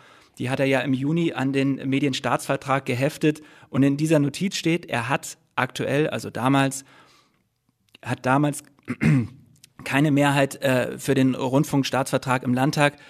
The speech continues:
Und so ist die Lage in Magdeburg. Das bedeutet, der Rundfunkstaatsvertrag scheitert an Sachsen-Anhalt.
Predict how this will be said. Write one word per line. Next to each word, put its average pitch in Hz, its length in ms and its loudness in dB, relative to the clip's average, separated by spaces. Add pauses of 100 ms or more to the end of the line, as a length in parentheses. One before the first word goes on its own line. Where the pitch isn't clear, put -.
(260)
Und 143 360 2
so 151 200 2
ist 196 120 0
die 170 60 2
Lage 143 360 2
in 113 160 -6
Magdeburg. 123 480 -4
Das 113 160 -8
bedeutet, 143 540 2 (320)
der - 80 -6
Rundfunkstaatsvertrag 131 880 0
scheitert 120 340 -4
an 110 120 -8
Sachsen-Anhalt. 110 680 -10